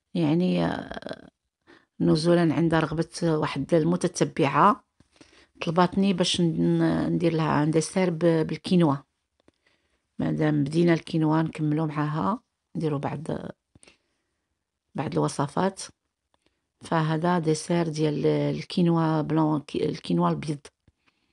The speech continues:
يمكن لك ديريه الا بغيتي بلون اخر، ولكن من الافضل البيض لانه كيطيب، آه، يعني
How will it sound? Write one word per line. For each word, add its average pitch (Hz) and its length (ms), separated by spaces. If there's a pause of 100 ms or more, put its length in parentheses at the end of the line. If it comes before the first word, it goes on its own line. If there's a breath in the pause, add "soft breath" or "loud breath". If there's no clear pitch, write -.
(880)
يمكن 165 260
لك 214 200
ديريه 196 340
الا 175 120
بغيتي 165 320
بلون 165 220
اخر، 175 280
ولكن 180 300
من 175 80
الافضل 165 520
البيض 170 320
لانه 165 720 (460 loud breath)
كيطيب، 160 500
آه، - 540
يعني 165 540